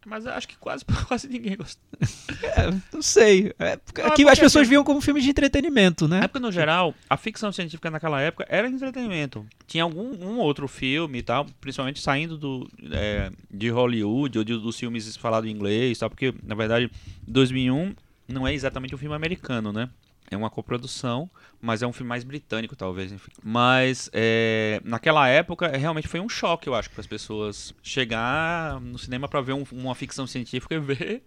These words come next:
Speaker 1: <laughs> dois mil e um.
Speaker 2: É, é porque, então, e-, esse, o, o, o Stanley Kubrick, ele queria fazer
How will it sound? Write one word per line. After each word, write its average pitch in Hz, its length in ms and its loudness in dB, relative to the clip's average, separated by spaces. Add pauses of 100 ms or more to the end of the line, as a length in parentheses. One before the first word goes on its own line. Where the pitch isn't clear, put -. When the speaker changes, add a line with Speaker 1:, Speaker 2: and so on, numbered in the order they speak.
Speaker 1:
<laughs> - 100 -20
dois 127 220 -2
mil 120 140 -12
e - 20 -10 (140)
um. - 40 -10
Speaker 2:
É, 196 420 6
é 156 100 8
porque, 202 600 6
então, 117 600 4
e-, - 180 0
esse, - 300 0 (360)
o, 156 160 4 (140)
o, - 20 8 (220)
o 165 60 6
Stanley 170 320 6
Kubrick, 185 260 6
ele 185 80 8
queria 185 300 8
fazer 151 440 8